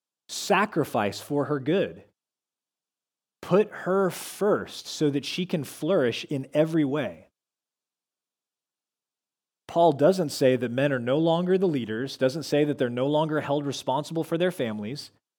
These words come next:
He says that instead of ruling over them in a harsh and domineering way, they are to love them just like Jesus loved the church and gave himself up for her. So, friends, a Christian home should bear no resemblance at all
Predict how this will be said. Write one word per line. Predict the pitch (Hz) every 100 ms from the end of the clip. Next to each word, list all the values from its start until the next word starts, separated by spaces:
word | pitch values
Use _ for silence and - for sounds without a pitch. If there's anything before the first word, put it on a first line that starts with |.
| _ _ _
He | - 202
says | - 185 151
that | 143
instead | 135 - - 160
of | 139
ruling | 120 123 156 240 196 143
over | 127 113 107
them | 110 113
in | 113
a | 104
harsh | - 143 175 -
and | 131 120
domineering | 127 139 135 131 123
way, | 123 139
they | 123 120
are | 120
to | 120
love | 113 143 175 131
them | 110 104 110 - -
just | 117 147 147
like | 131 127 117
Jesus | 110 127 123 113
loved | 110 120 123
the | 123
church | - 131 131 -
and | 120 110
gave | 120 123
himself | 131 - 117 110
up | 104 101 _ _
for | - 101
her. | 107 92 110 _ _ _ _ _ _ _ _ _ _ _ _ _ _ _ _ _ _ -
So, | - 151
friends, | 180 170 127
a |
Christian | - 226 - 156
home | 123 147 135
should | 127 104
bear | 123 120 113
no | 127 131 156 220
resemblance | 190 123 143 143 135 123
at | 117
all | 113 90 -